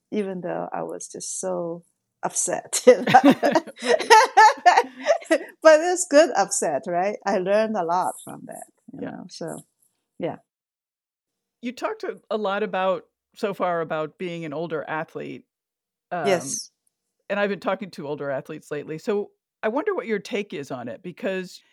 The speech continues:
Speaker 2: you know, you started later, but you've been an athlete, you've been involved in movement for a really long time, and you've stayed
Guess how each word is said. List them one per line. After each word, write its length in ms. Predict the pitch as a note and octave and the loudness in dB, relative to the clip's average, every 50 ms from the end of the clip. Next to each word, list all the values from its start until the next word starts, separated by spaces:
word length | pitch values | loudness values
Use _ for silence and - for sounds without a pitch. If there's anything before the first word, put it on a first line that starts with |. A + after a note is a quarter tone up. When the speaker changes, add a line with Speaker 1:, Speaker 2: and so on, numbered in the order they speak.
| _ - | _ -2
Speaker 2:
you 120 | A#3 A#3+ | -2 0
know, 60 | A#3+ | 0
you 80 | A#3 A3+ | 0 -4
started 400 | A#3 - E4 D4 C#4 A3+ F3+ G3+ | -4 -4 -4 -2 -2 -2 -2 0
later, 280 | B3 D#4+ D4 G#3 F3 | -2 -2 -2 -6 -8
but 120 | D#3+ G#3 G3 | -8 -10 -10
you've 160 | G3+ G#3 F#3+ | -10 -10 -6
been 160 | A#3 A#3 B3 | -6 -6 -6
an 160 | A#3 G#3 F3+ | -6 -8 -10
athlete, 400 | E3 D#3 D#3 - - G3+ F#3+ F3+ | -10 -10 -10 -10 -10 -10 -12 -10
you've 160 | F3+ F#3 E3 E3+ | -10 -14 -12 -10
been 440 | F#3+ F3+ F#3 F#3 F3+ F#3 F3+ F3+ - - | -8 -8 -8 -8 -10 -10 -12 -14 -12 -12
involved 380 | F#3+ E3+ E3 E3+ F3 E3+ D#3+ F3 | -10 -4 -2 -2 -2 -2 -6 -8
in 100 | D#3+ D#3+ | -10 -8
movement 460 | D#3 F#3 G#3+ G3 E3 D#3+ D3 C#3 - | -6 -6 -8 -6 -6 -8 -10 -10 -10
for 360 | - E3+ D3 C#3+ D3 C#3+ C#3 - | -10 -8 -8 -6 -6 -8 -10 -12
a 80 | D3 | -12
really 320 | C#3+ C#3+ F3 G#3 G#3+ G#3+ E3+ | -12 -8 -8 -6 -6 -6 -6
long 260 | D3 C3+ C3 A#2+ C3 | -6 -8 -10 -10 -14
time, 360 | _ - D#3 D3+ - C#3 D3 D3+ | _ -16 -16 -14 -12 -12 -12 -12
and 100 | D3+ D3+ | -12 -12
you've 120 | C#3+ - | -16 -16
stayed 460 | - - E3 F3 G3 G3 F3+ F#3+ - | -14 -12 -10 -8 -8 -10 -12 -14 -18